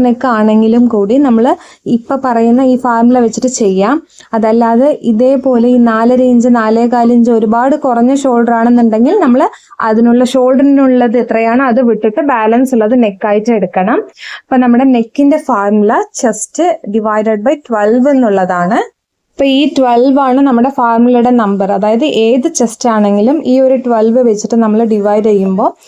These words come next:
നമുക്ക് കറക്റ്റ് ആയിട്ടുള്ള നെക്കിന്റെ വിഡ്ത് കിട്ടും. ആ, ഓക്കെ. അപ്പോ മുപ്പത്താറ് ആണെന്നുണ്ടെങ്കിൽ മുപ്പത്തിയാറ് divided by twelve ചെയ്യാം.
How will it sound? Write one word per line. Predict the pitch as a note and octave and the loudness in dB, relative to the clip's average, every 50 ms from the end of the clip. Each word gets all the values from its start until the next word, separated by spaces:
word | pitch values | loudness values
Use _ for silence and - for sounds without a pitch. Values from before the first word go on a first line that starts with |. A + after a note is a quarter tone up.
| - - - _ _ | -20 -20 -20 _ _
നമുക്ക് | A3 G#3+ G#3 G#3 G#3+ C4+ C4 | -2 -2 -2 -2 -2 -4 -4
കറക്റ്റ് | B3+ G#3+ G#3+ G#3 - - A#3 | -4 -6 -6 -8 -6 -4 -2
ആയിട്ടുള്ള | A3+ A3+ G#3+ A3 G#3+ A#3 | -2 -2 0 0 0 2
നെക്കിന്റെ | C4 C4 A#3+ G#3+ G3+ G3+ - - A#3 A#3 A3+ G#3+ B3+ D4 | 2 2 2 0 -2 -4 -6 -2 0 0 2 2 2 0
വിഡ്ത് | C4+ A#3 A3+ G#3 G#3 - - A#3 A#3 - | 0 0 0 -2 -4 -6 -6 -4 -2 -4
കിട്ടും. | F#3+ F#3 - - E3+ - _ _ _ _ _ _ _ _ | -4 -4 -6 -10 -12 -12 _ _ _ _ _ _ _ _
ആ, | - A3 G#3+ | -6 -4 -2
ഓക്കെ. | G#3 G#3+ G#3 G#3 - | -2 -4 -4 -2 -2
അപ്പോ | B3 A3 G#3 G#3 G#3 G3 A#3+ A#3+ C4 C4+ C4 - - A#3+ | -2 0 0 -2 -2 -4 -2 -2 -2 -2 -2 0 0 0
മുപ്പത്താറ് | A#3+ A#3 A#3 C4 B3 C4+ B3+ B3 B3 | 0 0 -2 -4 -2 -2 -2 -2 0
ആണെന്നുണ്ടെങ്കിൽ | B3+ B3+ B3+ B3+ B3+ B3+ B3 C#4+ F4 | 0 0 0 0 0 0 0 0 0
മുപ്പത്തിയാറ് | G4+ E4+ C4 - B3+ A#3+ C4 B3 A3+ A3+ B3 C#4 A#3+ | 0 0 0 -2 -2 -2 0 0 0 0 0 0 0
divided | A#3+ A3 A3+ A3 G#3+ A3 G#3+ G#3 A3 | 0 0 0 0 -2 -2 -2 -2 -2
by | A#3+ B3 A#3 - | -2 -2 -2 -2
twelve | A3 G#3 G#3 G3+ G3 G3+ | -2 0 0 0 0 -2
ചെയ്യാം. | G3+ G3+ G3 F#3 F#3 G3+ C4 | -2 0 0 0 0 0 -2